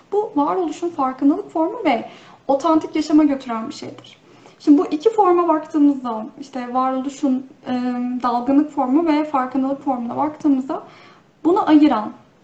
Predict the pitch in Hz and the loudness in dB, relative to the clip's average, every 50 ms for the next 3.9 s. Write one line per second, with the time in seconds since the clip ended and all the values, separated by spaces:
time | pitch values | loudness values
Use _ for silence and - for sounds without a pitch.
0 | _ _ _ _ _ _ - 330 349 359 349 302 262 254 - - 339 339 339 - | _ _ _ _ _ _ -4 -2 0 0 2 0 0 -2 -4 -8 -10 -10 -6 -4
1 | 262 254 247 240 233 220 208 214 208 214 220 - 254 254 - _ _ _ _ _ | -4 -4 -4 -4 -4 -6 -6 -8 -12 -14 -16 -18 -20 -20 -20 _ _ _ _ _
2 | _ _ _ _ _ _ _ _ _ _ _ _ _ _ _ _ _ _ _ _ | _ _ _ _ _ _ _ _ _ _ _ _ _ _ _ _ _ _ _ _
3 | _ _ _ - 262 262 262 269 277 277 - - 320 302 - - 330 339 | _ _ _ -2 0 0 0 0 -2 -4 -6 -6 -8 -8 -8 -8 -10 -10